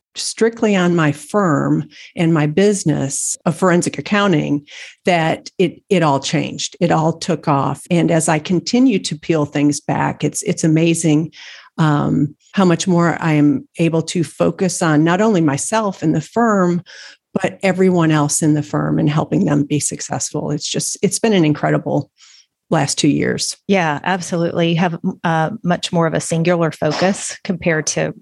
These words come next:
Speaker 2: where I've seen you be, uh, in the past. So, <laughs> but it, you know, I s-,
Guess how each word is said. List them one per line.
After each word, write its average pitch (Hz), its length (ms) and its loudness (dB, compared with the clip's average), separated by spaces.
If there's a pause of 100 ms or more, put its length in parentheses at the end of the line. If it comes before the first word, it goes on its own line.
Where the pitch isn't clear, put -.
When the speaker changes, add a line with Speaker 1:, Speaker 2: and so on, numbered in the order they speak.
(100)
Speaker 2:
where 156 520 0
I've 156 160 -4
seen 160 220 -2
you 151 140 -2
be, 151 360 0
uh, 160 200 -4
in 160 160 -4
the 151 60 -6
past. 165 460 -2
So, 214 280 0 (380)
<laughs> - 380 -6
but 247 120 0
it, 254 120 -2
you 294 100 4
know, 285 180 4
I 247 180 2
s-, 262 200 -6